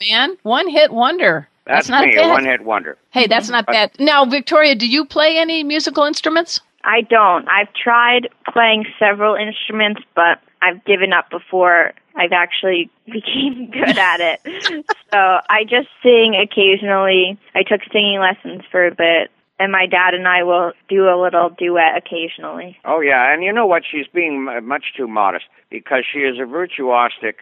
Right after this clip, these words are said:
Speaker 2: ukulele player, and,
Speaker 1: Oh.
Speaker 2: and she accompanies herself. She sings and accompanies herself on the ukulele, and, uh, it's very impressive to me.
Speaker 3: Uh, well.
Speaker 2: Ah, I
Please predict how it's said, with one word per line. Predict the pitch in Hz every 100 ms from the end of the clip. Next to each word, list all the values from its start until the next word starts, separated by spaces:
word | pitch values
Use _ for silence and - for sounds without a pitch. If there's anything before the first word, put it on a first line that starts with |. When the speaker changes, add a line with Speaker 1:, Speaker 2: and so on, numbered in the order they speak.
| _
Speaker 2:
ukulele | 120 160 151 127 123 135 117 90
player, | - 101 82 85 117 _ 95
and, | 104 107
Speaker 1:
Oh. | 156 175
Speaker 2:
and | 113 117 -
she | 131
accompanies | 123 - 170 151 143 131 117
herself. | 127 - 127 123 120
She | 123 -
sings | 143 147 123
and | 113
accompanies | - 135 117 110 95
herself | 98 - 107 104
on | 95
the | 92
ukulele, | 95 92 95 92 92 98 98
and, | 98 98 87
uh, | 92 90 - -
it's | 95
very | - 143 147
impressive | 123 - 95 - 78 -
to | 76
me. | 58 _ _ 226
Speaker 3:
Uh, | 233 226 220 220 _ _ _ -
well. | 185 185 - -
Speaker 2:
Ah, | 123 139 143
I | 135